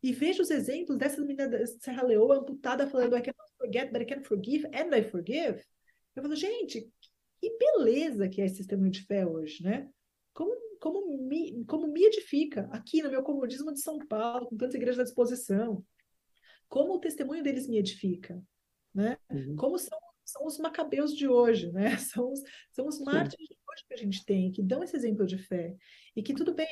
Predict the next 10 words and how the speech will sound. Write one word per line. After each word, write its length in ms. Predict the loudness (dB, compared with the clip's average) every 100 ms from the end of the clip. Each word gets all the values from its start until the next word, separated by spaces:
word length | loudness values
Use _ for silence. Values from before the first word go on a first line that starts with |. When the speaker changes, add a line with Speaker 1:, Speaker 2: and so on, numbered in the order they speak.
| -6
Speaker 1:
eles, 460 | -8 -4 -4 -4
eles, 240 | -6 -8 -10
eles 200 | -10 -8
não 120 | -8
conhecem, 760 | -8 -6 -6 -6 -6 -6 -4 -4
esses 200 | -4 -6
perseguidores 640 | -6 -4 0 2 2 0
desconhecem 1040 | -6 -8 -8 -6 -8 -6 -6 -8 -8 -4 -2
esse 160 | -2 -6
Deus. 520 | -8 -8 -10 -16